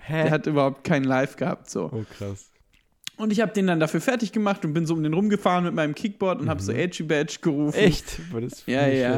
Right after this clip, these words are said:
Speaker 1: schlecht.
Speaker 2: Und, und hab dem die Geige geklaut.
Speaker 1: Da haben wir
Speaker 2: Äh,
Speaker 1: uns
Speaker 2: und
Speaker 1: schon
Speaker 2: das ist
Speaker 1: schlecht
Speaker 2: einfach eine
Speaker 1: geredet.
Speaker 2: schöne, ja, das ist eine schöne Erinnerung.
Speaker 1: Ach, cool.
Speaker 2: Hm. Was, was hast du denn zu, zu der Zeit bei dir im, im, in der Kindheit gehabt?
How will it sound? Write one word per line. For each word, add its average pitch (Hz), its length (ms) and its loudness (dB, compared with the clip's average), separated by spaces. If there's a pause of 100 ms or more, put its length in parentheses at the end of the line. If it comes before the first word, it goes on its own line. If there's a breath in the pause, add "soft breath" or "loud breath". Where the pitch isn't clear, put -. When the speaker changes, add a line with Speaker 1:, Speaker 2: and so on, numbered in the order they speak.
Speaker 1:
schlecht. - 60 -8
Speaker 2:
Und, 156 140 0 (260)
und 165 200 -4
hab 175 140 0
dem 160 220 0
die 131 160 -2
Geige 113 340 -2
geklaut. - 460 -8
Speaker 1:
Da 117 60 0
haben 120 100 0
wir 147 60 2
Speaker 2:
Äh, - 20 2
Speaker 1:
uns 175 60 0
Speaker 2:
und - 40 0
Speaker 1:
schon 214 80 2
Speaker 2:
das 202 80 -2
ist 214 80 -2
Speaker 1:
schlecht 208 120 2
Speaker 2:
einfach 185 180 2
eine 175 80 2
Speaker 1:
geredet. 165 180 0
Speaker 2:
schöne, 151 540 0
ja, 127 280 -4
das - 200 -10
ist 135 140 -10
eine 139 100 -4
schöne 131 320 -4
Erinnerung. 123 480 -6
Speaker 1:
Ach, 113 100 -6 (140)
cool. 113 340 -4 (600)
Speaker 2:
Hm. 143 440 -6 (460 loud breath)
Was, 208 180 0
was 240 140 -2
hast 330 180 -4
du 285 80 -2
denn 240 240 2
zu, 170 160 2
zu 156 220 -2
der 131 180 2
Zeit 113 320 -2
bei 127 140 0
dir 120 260 0
im, 113 180 -4
im, 117 200 -2
in 120 100 -2
der 117 80 0
Kindheit 120 440 -4
gehabt? - 360 -10